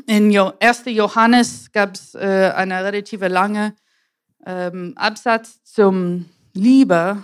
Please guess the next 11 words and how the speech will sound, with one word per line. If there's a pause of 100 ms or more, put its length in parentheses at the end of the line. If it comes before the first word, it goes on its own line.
(100)
aber
die
elfte
und
dreiundzwanzigste
Vers
sind
dann: (360)
„Von
Anfang (760)
an,